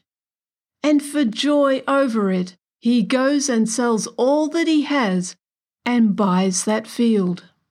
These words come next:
Jesus said,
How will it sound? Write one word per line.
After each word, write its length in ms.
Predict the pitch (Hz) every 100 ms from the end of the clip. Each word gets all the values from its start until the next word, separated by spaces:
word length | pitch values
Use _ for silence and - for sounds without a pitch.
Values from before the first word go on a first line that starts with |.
| _ _ _ _ _ _ _ _ _ _ _ _ _ _ _ _ _ _ _ _ _ _ _ _ _ _ _ _ _ _ _ _ _ _ _ _ _ _ _ _ _ _ _ _ _ _ _
Jesus 480 | - 226 220 233 233
said, 680 | - - 254 196 170 196